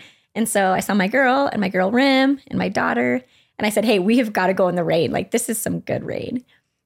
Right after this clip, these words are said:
And so I hurried and went in the other room, changed into some other clothes. And then we just ran outside. And my girl Rim came and joined us. And we ran in the rain and we jumped on the trampoline. And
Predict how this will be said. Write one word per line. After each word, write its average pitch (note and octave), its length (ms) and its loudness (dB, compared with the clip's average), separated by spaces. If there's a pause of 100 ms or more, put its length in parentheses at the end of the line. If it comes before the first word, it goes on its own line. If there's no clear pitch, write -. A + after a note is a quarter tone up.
(140)
And F3 640 -4
so - 260 -4
I - 120 -4
hurried G#3+ 320 -2
and E3 200 -6
went D#3+ 140 -4
in E3 80 -2
the E3 60 -4
other D#3+ 180 -4
room, G3+ 420 -2
changed F3 400 -4
into F3+ 180 -4
some - 160 -6
other - 160 -4
clothes. G3+ 600 -2 (420)
And F3+ 180 -6
then F3 420 -6
we F#3+ 100 0
just C4 300 -4
ran G3+ 380 -2
outside. G4 500 -2 (640)
And B3+ 140 2
my C#4+ 80 2
girl D4 240 2
Rim D#4 300 -2
came D4+ 200 0
and D4+ 100 -2
joined C#4+ 280 2
us. D4+ 300 -2 (420)
And D4 80 -2
we E4+ 80 2
ran E4 260 2
in E4+ 100 -2
the D#4+ 100 -4
rain D#4 380 -2
and B3+ 120 -2
we C#4+ 80 0
jumped C#4+ 280 -2
on D4+ 100 2
the D4 60 0
trampoline. D4 840 0
And B3 600 0